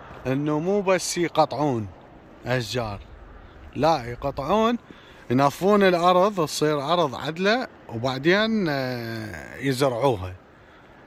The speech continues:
للمستقبل على م-، على مود ما تصير أزمة بالأشجار.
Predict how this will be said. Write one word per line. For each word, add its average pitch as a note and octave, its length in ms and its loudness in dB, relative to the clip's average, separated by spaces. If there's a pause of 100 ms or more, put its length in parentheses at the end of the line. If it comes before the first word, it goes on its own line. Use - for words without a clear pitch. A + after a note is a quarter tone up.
(120)
للمستقبل B2+ 800 2 (640)
على D3 240 0
م-، D#3+ 280 0
على D#3 240 -4
مود F3 260 -2
ما F#3 160 -2
تصير F#3 480 -2
أزمة G#3 480 -2 (760)
بالأشجار. B2 1040 -2